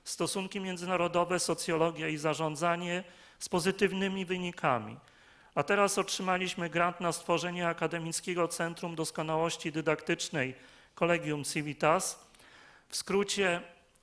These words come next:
A C D C, choć może z uwagi na nowy podręcznik bezpieczniej tej nazwy nie wymieniać. Przez co będziemy mogli rozwijać nowoczesne, innowacyjne programy kształcenia,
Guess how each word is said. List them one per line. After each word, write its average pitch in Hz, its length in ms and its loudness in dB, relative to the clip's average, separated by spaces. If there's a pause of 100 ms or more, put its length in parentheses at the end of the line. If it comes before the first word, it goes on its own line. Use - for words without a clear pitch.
(120)
A 180 200 6
C - 220 0
D 180 160 -4
C, - 220 0 (840)
choć - 200 2
może 175 260 4
z 147 100 0
uwagi 175 380 4
na 170 100 0
nowy 165 260 -2
podręcznik 170 560 -2
bezpieczniej 156 540 -2
tej 156 180 -6
nazwy 147 320 -4
nie 147 120 -4
wymieniać. 139 640 -6 (1120)
Przez - 260 -2
co 208 100 0
będziemy 202 460 -2
mogli 196 340 6
rozwijać 180 580 6
nowoczesne, 175 720 2
innowacyjne 165 800 -2
programy 160 500 -2
kształcenia, 185 760 0